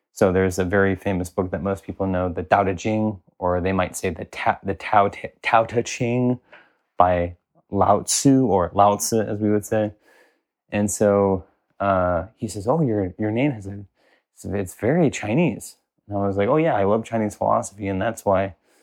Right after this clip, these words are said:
I wanted, uh, my teacher to give me a name that was meaningful." You know, most Chinese learners, when, when they receive a Chinese name, they basically just get a Chinese name that sounds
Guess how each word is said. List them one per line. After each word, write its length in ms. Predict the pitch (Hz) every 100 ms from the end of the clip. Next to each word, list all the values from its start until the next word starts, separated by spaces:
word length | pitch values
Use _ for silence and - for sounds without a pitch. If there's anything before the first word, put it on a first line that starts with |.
| _ _ _ _
I 100 | 101
wanted, 320 | 101 98 90
uh, 120 | 92 90
my 140 | 101
teacher 280 | 107 110 104
to 60 |
give 100 | 98
me 100 | 101
a 40 | 101
name 180 | 104 98
that 140 | -
was 160 | 104 113
meaningful." 560 | 143 151 - - - _ _
You 60 | 104
know, 80 | 104
most 420 | 117 120 - - _ _ _ _ _ _ _ -
Chinese 340 | 120 107 90
learners, 460 | 101 107 98 95 101
when, 200 | 92 -
when 260 | 117 123 120
they 160 | 104
receive 300 | 85 95 101
a 60 | 85
Chinese 340 | 107 95 95
name, 200 | 110 98
they 100 | 104
basically 400 | 113 135 135 104
just 180 | 98 -
get 100 | 101
a 40 |
Chinese 320 | 104 107 95 92
name 120 | 92
that 160 | 101
sounds 580 | - 113 104 98 90 -